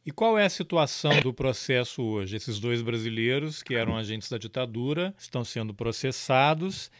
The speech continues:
Em que fase que tá o processo? E o que que pode acontecer com eles caso haja uma condenação aí na Itália?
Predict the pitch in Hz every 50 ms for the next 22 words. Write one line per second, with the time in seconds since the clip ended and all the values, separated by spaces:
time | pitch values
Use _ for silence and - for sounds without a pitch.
0 | _ - - 123 - 160 147 - - - 175 202 214 214 180 175 165 - 170 -
1 | - 151 143 143 127 - 139 127 113 - - - 135 127 131 151 160 - - -
2 | - 180 180 - - - 123 - - 208 196 226 185 - 196 180 185 165 - 170
3 | 160 - 160 135 - - - - 143 139 127 - 143 131 127 139 156 160 156 147
4 | - - - 139 143 147 135 135 139 131 135 127 127 135 131 - - 135 127 131
5 | 135 127 123 117 - - - 127 127 127 123 123 123 120 113 - - 110 101 98
6 | - 92 101 107